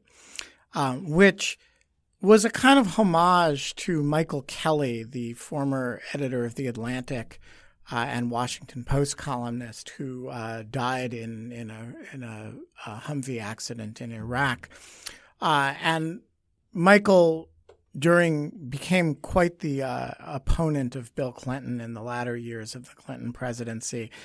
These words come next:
and at one point wrote a truly brilliant Washington Post column that was just composed entirely of sentences of things that the president and his top aides had said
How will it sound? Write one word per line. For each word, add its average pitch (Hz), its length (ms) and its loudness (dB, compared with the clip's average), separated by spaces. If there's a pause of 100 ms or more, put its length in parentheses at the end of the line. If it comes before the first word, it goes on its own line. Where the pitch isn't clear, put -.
(260)
and 151 140 -2
at 160 120 -4
one 175 200 2
point 160 340 -2
wrote 147 360 -4 (100)
a 143 300 -6
truly 185 600 2 (200)
brilliant 131 640 -6 (180)
Washington 123 480 -6
Post 127 300 -8
column 117 440 -6
that 110 180 -10
was 131 200 -10
just - 420 -4 (300)
composed 160 640 0
entirely 151 800 0
of 127 120 -10
sentences 135 920 -8
of 135 140 -14
things 143 420 -2
that 127 240 -6 (380)
the 151 80 -4
president 131 600 -4
and 120 140 -6
his 120 220 -8
top 117 340 -6
aides 110 320 -6
had 123 240 -10
said 110 560 -4